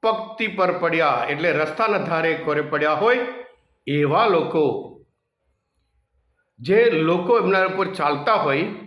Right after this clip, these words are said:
એમને દુઃખ પડે છે, પડે છે, પણ બોલી શકે નહીં.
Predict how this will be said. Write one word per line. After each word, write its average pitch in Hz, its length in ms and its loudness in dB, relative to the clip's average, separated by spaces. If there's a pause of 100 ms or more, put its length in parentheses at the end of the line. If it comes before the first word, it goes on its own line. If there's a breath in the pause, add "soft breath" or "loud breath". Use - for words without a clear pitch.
(680 soft breath)
એમને 175 280 4
દુઃખ 254 300 0
પડે 170 300 0
છે, 139 480 -2 (160)
પડે 147 200 0
છે, 147 480 -4 (300 loud breath)
પણ 143 220 -8
બોલી 139 340 -2
શકે - 340 -4
નહીં. 151 640 -4